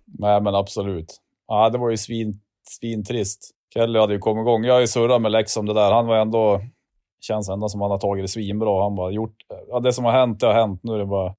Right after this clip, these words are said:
se till att de blir pigg och kry igen. Så han känns som han har bra inställning. Det går ju liksom in-, det är ju svårt... Alltså det ger ju ingenting att gräma sig över det där i efterhand.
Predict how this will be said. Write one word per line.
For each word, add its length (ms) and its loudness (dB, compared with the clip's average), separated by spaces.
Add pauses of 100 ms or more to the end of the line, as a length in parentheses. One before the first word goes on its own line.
se 120 -10
till 220 -4
att 80 0
de 120 -6
blir 140 -6
pigg 300 -6
och 120 -8
kry 260 -6
igen. 220 -10 (200)
Så 140 -10
han 80 -4
känns 220 -6
som 80 -8
han 120 -6
har 60 -4
bra 280 -2
inställning. 560 -8
Det 100 -2
går 140 2
ju 40 2
liksom 300 -6
in-, 200 -8 (100)
det 100 -6
är 40 -2
ju 100 -4
svårt... 540 -4
Alltså 140 -4
det 60 -6
ger 200 2
ju 100 0
ingenting 260 -4
att 80 -4
gräma 460 2
sig 160 -6
över 100 -2
det 60 -2
där 240 2
i 60 0
efterhand. 540 -4